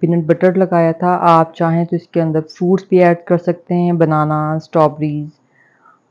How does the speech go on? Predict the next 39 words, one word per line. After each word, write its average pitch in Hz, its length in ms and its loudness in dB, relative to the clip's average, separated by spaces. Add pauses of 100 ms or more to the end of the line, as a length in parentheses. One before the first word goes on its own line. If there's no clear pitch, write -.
और 147 280 2
dry 165 260 4
fruits 175 460 0
लगा 160 220 2
सकते 160 360 -8
हैं 165 100 -2
हम 165 80 -2
इसके 160 220 -6
अंदर 156 400 -2
और 139 520 -4 (440)
jam 165 300 0
भी 165 120 -2
यूज़ 165 240 -2
कर 165 100 -8
सकते 160 360 -10
हैं। 190 160 -8 (1500)
और 147 680 -4
आपके 175 300 2
taste 214 360 2
के 226 60 2
ऊपर 185 220 2
है 175 120 2
कि 180 120 -2
आपके - 640 -2
बच्चों 190 420 0
को 214 80 4
क्या 175 220 0
पसंद 160 420 -4
है, 165 100 2
उस 165 160 -4
हिसाब 170 300 -2
से - 160 -12
हम 160 160 -4
इनको 160 240 -6
ready 151 320 -2
करते 185 340 -2
हैं 196 180 0
और 175 280 0
बहुत 202 280 -2